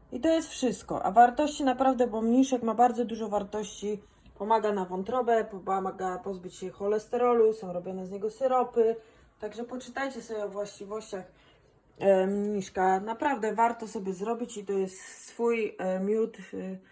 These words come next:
wiadomo, miód pszczeli, e, jest też inny, ale ja korzystam z tego, co mam.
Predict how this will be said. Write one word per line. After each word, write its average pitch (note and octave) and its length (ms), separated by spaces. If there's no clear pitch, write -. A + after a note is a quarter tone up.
wiadomo, A3 380
miód A3+ 340
pszczeli, A3 840
e, G3 180
jest G3 280
też F3+ 180
inny, A3+ 280
ale C4 460
ja G#3+ 100
korzystam A3 400
z G3+ 60
tego, G#3 200
co G3 120
mam. F3+ 340